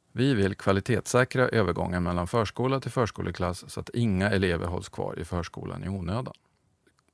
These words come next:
Vi är inte nöjda med skolresultaten i Västerås, och Västerås skolpeng är bland de lägsta i landet. Det finns ingen direkt koppling mellan kommuner som lägger mest resurser har bäst skolresultat, men nivån i Västerås behöver höjas. Det ger förutsättningar till ett hållbart ledarskap.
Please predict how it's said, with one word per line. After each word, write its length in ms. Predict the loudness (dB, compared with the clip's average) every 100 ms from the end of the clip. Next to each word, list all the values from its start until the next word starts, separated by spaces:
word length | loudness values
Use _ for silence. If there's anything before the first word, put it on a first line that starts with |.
| _ _
Vi 140 | 0 4
är 160 | 4
inte 300 | 4 2 2
nöjda 280 | 2 4 4
med 120 | 2
skolresultaten 840 | 0 0 0 -2 -4 -6 -6 -4 -4
i 40 |
Västerås, 540 | -4 -2 -2 -2 -6
och 160 | -6 -4
Västerås 360 | -4 -2 -4 -4
skolpeng 480 | 0 0 2 0
är 80 | 2
bland 220 | 0 0
de 120 | 0 2
lägsta 540 | 0 0 -4 -4 -2
i 80 | 0
landet. 540 | 0 -2 -6 -12 -20 _ _ _ _ _ _
Det 120 | -10
finns 320 | -2 0 0 0
ingen 240 | 0 2
direkt 300 | 0 -2 -2
koppling 520 | 0 0 2 0 2
mellan 320 | 2 4 2
kommuner 500 | -2 0 2 2 0
som 180 | 0 0
lägger 220 | 2 2
mest 360 | 2 2 0 0
resurser 420 | 0 2 0 0
har 120 | 0
bäst 260 | 0 -4 -6
skolresultat, 760 | -8 -6 -6 -4 -4 -2 -4 -6 -20 _
men 180 | -4 -2
nivån 340 | 0 2 2 2
i 40 |
Västerås 420 | -2 -4 -6 -6
behöver 260 | -6 -6 -4
höjas. 520 | -2 -2 -4 -8 -16 _ _ _ _ _ _ _
Det 280 | 2 4 4
ger 120 | 2
förutsättningar 720 | 4 2 2 -4 -2 -2 -4
till 120 | -2
ett 160 | -4 -4
hållbart 380 | -6 -4 -6 -6
ledarskap. 520 | -6 -6 -6 -8